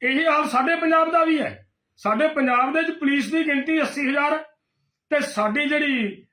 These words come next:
ਮੇਲ ਫੀਮੇਲ ਮਿਲਾ ਕੇ ਜੇਕਰ ਬੱਚਿਆਂ ਨੂੰ ਛੱਡ ਵੀ ਦਿੱਤਾ ਜਾਏ ਤਾਂ ਸਾਡੀ ਗਿਣਤੀ ਹੈ ਦੋ ਕਰੋੜ ਸਤੱਤਰ ਲੱਖ ਰੁਪਈਆ, ਸਤੱਤਰ ਆ-, ਆਦਮੀ ਔਰ ਔਰਤਾਂ ਰਲਾ ਕੇ। ਦੋ ਕਰੋੜ ਸਤੱਤਰ ਲੱਖ ਦੀ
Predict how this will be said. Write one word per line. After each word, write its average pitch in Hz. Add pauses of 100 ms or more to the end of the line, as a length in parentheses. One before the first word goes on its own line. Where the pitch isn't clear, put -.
ਮੇਲ 254
ਫੀਮੇਲ 269
ਮਿਲਾ 233
ਕੇ 254
ਜੇਕਰ 247
ਬੱਚਿਆਂ 220
ਨੂੰ 262
ਛੱਡ 226
ਵੀ 302
ਦਿੱਤਾ 247
ਜਾਏ 233 (460)
ਤਾਂ 262
ਸਾਡੀ 214
ਗਿਣਤੀ 247
ਹੈ 294
ਦੋ 240
ਕਰੋੜ 247
ਸਤੱਤਰ 233
ਲੱਖ 220
ਰੁਪਈਆ, 139
ਸਤੱਤਰ 240 (720)
ਆ-, 220
ਆਦਮੀ 226
ਔਰ 202
ਔਰਤਾਂ 196
ਰਲਾ 165
ਕੇ। 113 (600)
ਦੋ 240
ਕਰੋੜ 269
ਸਤੱਤਰ -
ਲੱਖ 240
ਦੀ 269